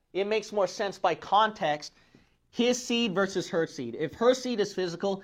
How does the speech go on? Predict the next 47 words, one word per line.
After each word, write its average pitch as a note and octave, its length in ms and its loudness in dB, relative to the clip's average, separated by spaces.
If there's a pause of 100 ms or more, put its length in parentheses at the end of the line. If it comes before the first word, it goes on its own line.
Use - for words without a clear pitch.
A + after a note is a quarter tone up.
(140)
his G3+ 280 2
seed D3+ 180 0
is D3 160 -4
physical C#3 380 -8
as B2+ 160 -10
well. C#3 300 -4
That F3 160 -4
just E3+ 180 -8
makes C#3+ 200 -6
sense C#3 260 -10
through C#3 180 -4
the C3 80 -10
flow C#3 260 -4
of B2 120 -6
context. D3 680 -10 (460)
But F#3+ 100 0
not C#4+ 220 2
only C#4+ 200 4
that, G#3+ 280 8
it A#3 120 6
makes A#3+ 300 2
perfect C4+ 400 2
sense G3+ 360 -2
that F#3+ 180 0
if F#3+ 120 -6
there's G#3+ 240 4
a G3+ 60 6
royal G#3 580 8
bloodline E3 760 0 (720)
that F3+ 200 0
Jesus A3+ 480 0
came G#3+ 280 2
out G3 340 2
from E3 500 0
Eve, E3 520 -2 (1500)
why G#3 360 6
do A3+ 100 2
you A3+ 160 -2
think G3 360 -2
Satan G#3 420 -4
will F#3+ 100 0
not F#3 280 0
do F#3+ 140 0
that F3+ 200 2
with E3+ 160 -2
his F#3+ 200 0
copycat? G#3 840 2